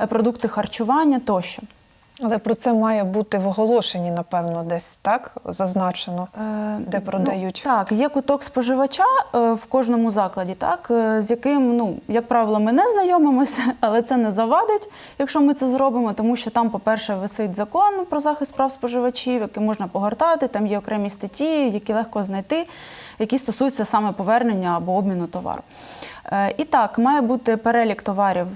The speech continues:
Speaker 1: які не підлягають поверненню. Ну, принаймні при покупці, е, той самий касир або продавець має це пояснити, що ви не зможете повернути товар, наприклад, білизну, так,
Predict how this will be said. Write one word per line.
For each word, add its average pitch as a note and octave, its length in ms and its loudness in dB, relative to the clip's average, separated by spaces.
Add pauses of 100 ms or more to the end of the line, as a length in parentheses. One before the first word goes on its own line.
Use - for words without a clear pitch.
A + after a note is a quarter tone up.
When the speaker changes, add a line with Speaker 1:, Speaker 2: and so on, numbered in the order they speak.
Speaker 1:
які F#3 240 -4
не F#3 120 -2
підлягають G3 420 -2
поверненню. D4+ 720 2
Ну, C4 120 4
принаймні A#3 680 2
при A3 200 0
покупці, A3 580 -2
е, F#3+ 280 2 (580)
той G#3 140 -2
самий G#3 320 0
касир G#3+ 360 0
або G3 160 0
продавець G3 460 -4
має G3+ 220 0
це G3+ 120 -4
пояснити, A#3 600 -2
що - 180 -2
ви A#3+ 80 2
не C4 120 4
зможете G#3 400 -2
повернути F3 520 -6
товар, E4 380 0
наприклад, A3 440 -2
білизну, D4 560 0
так, G#3+ 220 0